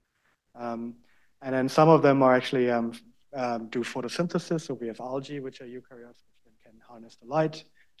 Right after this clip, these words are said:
And then some of them are scavengers, like yeast and fungi, like just eating on rotten fruit and so on. Um,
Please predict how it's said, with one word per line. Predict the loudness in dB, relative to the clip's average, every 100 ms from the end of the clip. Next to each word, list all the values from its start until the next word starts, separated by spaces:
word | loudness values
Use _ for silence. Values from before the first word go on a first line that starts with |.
| -20 -14
And | -10 -8
then | -8 -10
some | -10 -8 -6
of | -6
them | -10 -14
are |
scavengers, | -12 -10 -10 -10 -16 -18 _
like | _ _
yeast | -20 _
and | _ _
fungi, | -20 -20 -20 _
like | _ _
just | _ _ _ _ _
eating | -10 -10 -10
on | -14
rotten | -14 -16 -20
fruit | -2 2 2 0 -10 _
and | _ _
so | _ _ _ _ _ _ _ _ _ _ _ _ _ _ _ _ _ _ _ _ _ _ _ _
on. | -8 -6
Um, | -4 -6 -8